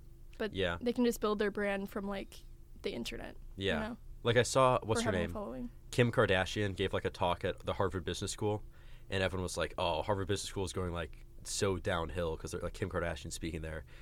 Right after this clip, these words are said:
Speaker 2: when she's literally, like, a billionaire. S-, and,
Speaker 1: Yeah.
Speaker 2: like,
Speaker 1: <laughs>
Speaker 2: she built a business. Like, it kinda makes sense that she's talking there.
Speaker 1: Yeah.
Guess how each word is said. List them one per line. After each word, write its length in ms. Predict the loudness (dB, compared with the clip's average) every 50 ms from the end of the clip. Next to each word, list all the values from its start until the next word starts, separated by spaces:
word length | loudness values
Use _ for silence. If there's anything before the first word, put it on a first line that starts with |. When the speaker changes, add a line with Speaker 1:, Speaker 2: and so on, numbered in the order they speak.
| -14 -12 -6
Speaker 2:
when 140 | -4 -4 -2
she's 200 | 0 -2 0 4
literally, 220 | 4 6 6 6
like, 140 | 6 4 2
a 60 | 0
billionaire. 500 | 0 0 -2 -2 -2 -4 -4 -6 -6 -4
S-, 60 | 0
and, 80 | 2 4
Speaker 1:
Yeah. 320 | 6 6 6 6 4 2 2
Speaker 2:
like, 0 |
Speaker 1:
<laughs> 380 | 0 -2 -2 -4 -8 -6 -6 -4
Speaker 2:
she 140 | 0 0 0
built 260 | 4 4 4 4 2
a 40 | 2
business. 360 | 2 2 2 2 -2 -4 -2
Like, 180 | 0 0 -2 -2
it 80 | 0
kinda 160 | 2 2 2
makes 220 | 4 2 0 0 0
sense 220 | -2 -2 -2 -2
that 80 | -6 -8
she's 140 | -8 -6 -4
talking 260 | -4 -4 -4 -4 -6
there. 180 | -8 -8 -8 -10 -6
Speaker 1:
Yeah. 440 | 0 2 4 4 4 4 2 0